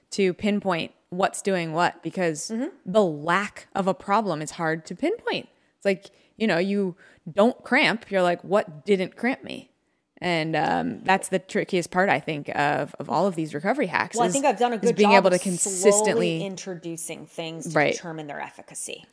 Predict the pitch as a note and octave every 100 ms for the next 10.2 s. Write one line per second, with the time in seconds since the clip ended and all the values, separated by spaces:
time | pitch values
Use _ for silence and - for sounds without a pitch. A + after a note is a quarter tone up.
0 | _ - E3+ G3+ D#3+ D3 F#3+ E3 - D#3
1 | C#3+ D#3 - - - - - - D#3 -
2 | - - F3 C#3 C3 A#2 E3+ E3 D3+ C#3+
3 | D3 C#3 - - _ _ _ _ F#3+ F3+
4 | E3 D#3+ D#3+ D#3 D#3 D#3 D3 - - D#3+
5 | C#3 D3 D3+ - D3 D#3 D#3 D3+ - -
6 | D#3+ D3 D#3 E3 - - - G#1 A1+ -
7 | - E3+ - E3+ - D3+ D#3 F3 E3+ D#3
8 | D3 D#3 F3 D#3+ D#3 D#3 - D3 - -
9 | - D#3+ D3+ D#3 E3 D3+ - D3 A2+ -
10 | - -